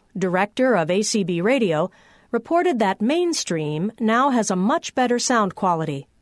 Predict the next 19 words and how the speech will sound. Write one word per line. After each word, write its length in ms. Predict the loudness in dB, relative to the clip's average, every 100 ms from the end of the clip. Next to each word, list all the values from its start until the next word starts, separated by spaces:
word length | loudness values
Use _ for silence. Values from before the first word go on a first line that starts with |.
| -10
especially 560 | -6 -2 -2 0 0
during 380 | 0 0 2 2
live 340 | 4 4 2 -2
shows. 500 | -2 -2 -4 -8 -10 _ _ _ _ _ _ _
He 140 | 0
is 160 | 0 2
working 400 | 0 0 0 2
on 180 | 2 0
getting 320 | 0 -2 -2
Treasure 380 | 0 0 2 -2
Trove 580 | 0 0 2 2 0
back 240 | 0 0 0
in-house. 640 | -2 0 -2 -2 -4 -8 -10 _ _ _ _ _ _ _
Since 260 | -4 0 2
he 100 | 0
took 240 | 0 0
over 380 | 4 4 4 4
as 260 | 4 2 -2
director, 560 | 0 0 0 -2 -2